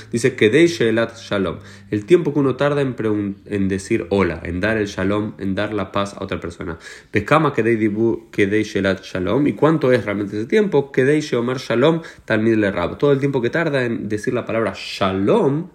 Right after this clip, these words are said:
directamente shalom, "hola", el alumno es su maestro. ¿Cuánto tiempo tarda? Decís, "Shalom", o "Shalom aleja Rabbi", "Shalom aleichem". Todo este tiempo, esto, esto, este, un segundo, un segundo y medio y más, eso se llama Kedei Dibur. Si hace después de ese tiempo, no se considera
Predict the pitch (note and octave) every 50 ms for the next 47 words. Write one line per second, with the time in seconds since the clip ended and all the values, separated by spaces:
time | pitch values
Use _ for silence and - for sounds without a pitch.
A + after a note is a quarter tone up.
0 | _ - - G#2 - A2+ A2 G2+ - - - - E2 D#2+ - - G3+ F3+ D3 D3
1 | D#3+ - - - - - _ _ - - F#3 A3 G3+ D#3 D3+ E3 F#3+ - - -
2 | - _ _ _ - A2+ A2 A#2 A#2 C3 C#3 C#3 B2+ B2 - G#2 F#2+ E2+ D#2+ D#2
3 | D#2 - - E2 F2+ - - D3 C#3+ C#3 B2 B2 A#2 A2 G#2 G2+ F2+ E2 D#2+ D#2+
4 | E2 G#2 G#2+ G#2 - - - - _ _ - - - - - G#2 G2 G#2 C#3+ E3+
5 | D#3+ B2 F#2+ E2+ D#2+ - - - - - - - - G2 F#2+ G#2+ C#3+ E3+ E3 D3+
6 | C3 A#2+ A#2 A#2+ - G#2+ G2 F#2+ G2 F#2+ F2 E2 F2+ E2+ D#2+ D#2 - - - _
7 | - - G2 F#2 F#2 F2 F#2 F2+ G#2 D#3 F3+ E3 - - G2+ F#2 G2 - - A#3
8 | C4+ C4+ B3+ A3 F#3+ - - D3 C#3+ - C#3 D3 C#3+ C3 A#2 A2 G#2+ G#2+ - -
9 | A2+ - - G#2 G2 - - - - - - - - A#2 A2+ - G2+ B2+ C#3+ C3
10 | G2 E2+ F2+ F#2+ - G#2+ G#2 G#2 G#2 G#2 G#2+ A2 G#2+ G2+ F#2+ G#2 D3 F#3+ F#3+ -
11 | - - - - - C#3+ C#3+ C#3+ B2+ B2+ - - G#2+ G2+ G2+ G2 F2 E2 D#2 E2
12 | - - - - - - - - A2 A2+ A#2+ B2+ - C#3 B2 B2 B2 - - -
13 | E3 A3 B3 G3+ E3 C3+ C3 B2 C3 F3+ G#3 G#3 F#3 D3+ D3 C#3+ C3+ C#3 D3 C#3+
14 | D#3 - C3+ C3 B2+ B2+ - B2+ B2 C3 E3+ F3+ D#3+ C#3+ C#3 C#3+ C#3+ - - -